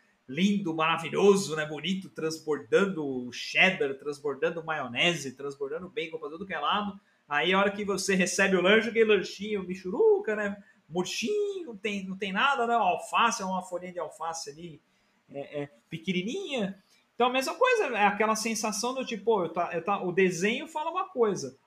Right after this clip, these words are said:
a hora que eu vi a entrega é outra." Então esse, esse é o, esse é o conceito, você não tem entregas incrementais, mas você tem pontos de checagem. Você pode ter pontos de checagem curtos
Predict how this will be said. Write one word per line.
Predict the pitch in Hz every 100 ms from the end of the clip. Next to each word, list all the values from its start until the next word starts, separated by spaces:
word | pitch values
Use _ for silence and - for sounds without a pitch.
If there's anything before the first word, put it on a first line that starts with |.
| -
a | 202
hora | 185
que | 185
eu | 185
vi | 156 170 190
a | 185
entrega | - 175 202
é | 269
outra." | 240 196 196 120 - _ _
Então | 147 143 185 208 208 -
esse, | 214 247 - 220
esse | 226 233
é | 262
o, | 254 226
esse | 233 240
é |
o | 262
conceito, | 254 254 233 180 160
você | 156 -
não | 214 220
tem | 269 285 254 _ _
entregas | 196 196 247 262 233
incrementais, | 214 202 180 160 160 135 117
mas | 131 135
você | 160 185 185
tem | 185 175 - _ _ _ _
pontos | - 277 349 349 240 185
de | 196
checagem. | - 190 196 156 143 127 117 117 113 120 _
Você | 131 127 160
pode | 226 254 240
ter | 226 196 -
pontos | 240 277 370 277 208
de | 214
checagem | - 196 175 151 143 139 -
curtos | 202 262 - 120 117